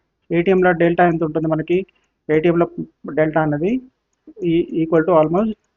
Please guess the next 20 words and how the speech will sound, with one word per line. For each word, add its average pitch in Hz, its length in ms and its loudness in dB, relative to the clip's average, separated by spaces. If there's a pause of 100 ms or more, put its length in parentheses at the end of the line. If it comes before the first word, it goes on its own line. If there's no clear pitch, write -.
(420)
పాయింట్ 175 340 2
ఫైవ్ 170 220 2
ఉంటుంది. 139 420 -2
ఓకే, 147 200 -4 (680)
ఏటీఎం 175 340 2
దగ్గర 127 260 -2
అంటే 151 280 -4
ఎక్కడైతే 175 380 0
స్పాట్ 170 360 2
ట్రేడ్ 170 220 2
అవుతుందో 147 340 -2
ఆ 175 100 4 (100)
స్పాట్ 160 400 0
దగ్గర 170 240 0
మనకి 156 300 -4
డెల్టా 151 300 0
అనేది 151 240 -2
పాయింట్ 185 300 0
ఫైవ్ 175 160 0
ఉంటుంది. 131 280 -4